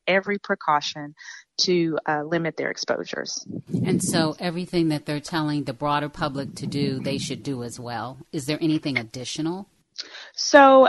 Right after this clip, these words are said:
Speaker 1: um, you know, I think one of the questions that has come up a lot is for, uh, pregnant women and how do they, how do they work, or should we make special accommodations for them?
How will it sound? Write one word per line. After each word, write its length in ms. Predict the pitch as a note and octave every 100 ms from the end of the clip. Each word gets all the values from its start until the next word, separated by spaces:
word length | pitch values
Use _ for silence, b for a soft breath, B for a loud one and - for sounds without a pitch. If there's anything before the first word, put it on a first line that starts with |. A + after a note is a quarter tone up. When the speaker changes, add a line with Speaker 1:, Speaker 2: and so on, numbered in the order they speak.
| -
Speaker 1:
um, 360 | A#3+ A#3+ A3+ A#3 - _ _ _
you 260 | - - A#3+
know, 460 | A#3 A3+ - A2 _ _ _ _ F#3+ -
I 60 | G#3+
think 240 | C4 B3+
one 140 | A#3 B3
of 60 |
the 80 | A#3+
questions 440 | - G#3+ - G3+ -
that 140 | -
has 160 | F#3 -
come 240 | - F#3
up 160 | F#3 F#3
a 20 |
lot 380 | F3 E3+ E3 -
is 240 | F#3 F3+
for, 560 | - F3+ F3 E3+ E3 E3 B B -
uh, 220 | F#3 E3+ E3 -
pregnant 320 | - G3 F#3
women 420 | F#3+ F3+ F3 F3 -
and 580 | E3+ E3+ E3 E3 E3 - -
how 340 | - F3 F3+
do 180 | F#3 F#3
they, 560 | F3 D#3+ E3 D#3+ D#3+ - _ _ _
how 220 | F#3 F3+ F3
do 100 | E3+
they 200 | D#3+ D#3
work, 540 | F3 A3 G#3+ G#3 -
or 400 | - F#3 E3+ E3
should 260 | F3 - F3
we 140 | F3
make 300 | F3+ E3+ E3
special 460 | - - F3 - F3
accommodations 920 | - - E3+ E3 D#3+ E3 - F3+ F3+
for 200 | - F3+
them? 340 | E3+ E3+ E3